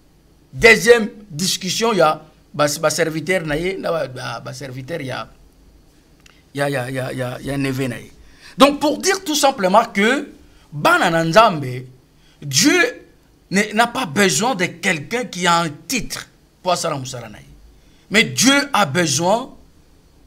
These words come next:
d'un, de, de, de, d'un disciple.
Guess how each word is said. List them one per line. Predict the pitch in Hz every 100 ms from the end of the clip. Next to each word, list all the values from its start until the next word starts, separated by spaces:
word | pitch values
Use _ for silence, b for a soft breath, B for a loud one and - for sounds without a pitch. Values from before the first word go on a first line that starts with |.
| _ _ _ _ _ -
d'un, | 160 233 208
de, | 190
de, | 170 175 170
de, | 165 175 - - - _ - - - -
d'un | 139 208 208
disciple. | 135 160 - 185 151 -